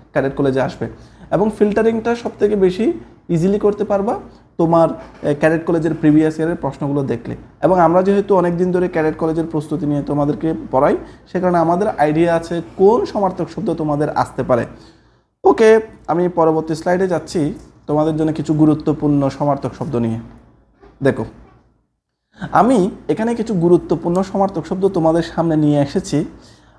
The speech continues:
এখন তোমাদের মনে প্রশ্ন আসতে পারে যে আমি কিভাবে গ্যারান্টি দিচ্ছি এখান থেকে প্রশ্ন আসবে? তোমরা একটা কথা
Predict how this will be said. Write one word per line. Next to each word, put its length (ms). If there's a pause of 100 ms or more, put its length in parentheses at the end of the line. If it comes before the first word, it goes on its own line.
(300)
এখন 240
তোমাদের 340
মনে 160
প্রশ্ন 340
আসতে 180
পারে 300
যে 140
আমি 300
কিভাবে 360
গ্যারান্টি 400
দিচ্ছি 280
এখান 240
থেকে 180
প্রশ্ন 320
আসবে? 280 (720)
তোমরা 160
একটা 180 (320)
কথা 300